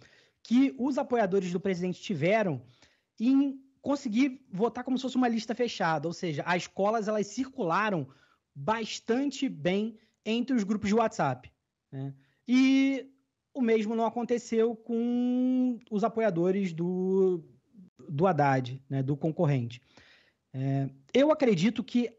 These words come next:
ainda exista a manutenção dessas redes. Então, é possível que essas redes que se estabeleceram lá em dois mil e dezoito,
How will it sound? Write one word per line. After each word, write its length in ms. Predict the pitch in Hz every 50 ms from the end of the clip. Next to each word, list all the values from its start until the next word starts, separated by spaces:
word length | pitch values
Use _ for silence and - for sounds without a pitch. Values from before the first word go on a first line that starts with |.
| _ -
ainda 400 | 208 208 208 214 247 277 285 285
exista 360 | 240 165 196 220 214 - 247
a 20 |
manutenção 600 | 226 220 220 226 220 233 233 214 - - 208 214
dessas 240 | 220 220 220 269 262
redes. 360 | 226 226 220 220 160 131 - - - -
Então, 160 | - 208 202
é 100 | - 233
possível 520 | 226 - 269 262 262 - - 269 262 262 240
que 100 | - 208
essas 260 | 185 - 185 151 131
redes 440 | 135 175 214 226 180 143 117 - _ _ _ _ _ _ _
que 120 | - - 196
se 60 | 190
estabeleceram 720 | - - 202 190 185 175 160 - - 175 165 160 156 151 147
lá 360 | 147 147 147 143 135 127 - -
em 100 | 160 175
dois 200 | 196 202 196 170
mil 160 | 160 165 160
e 40 | 156
dezoito, 640 | 135 135 123 120 147 170 220 233 220 220 - 127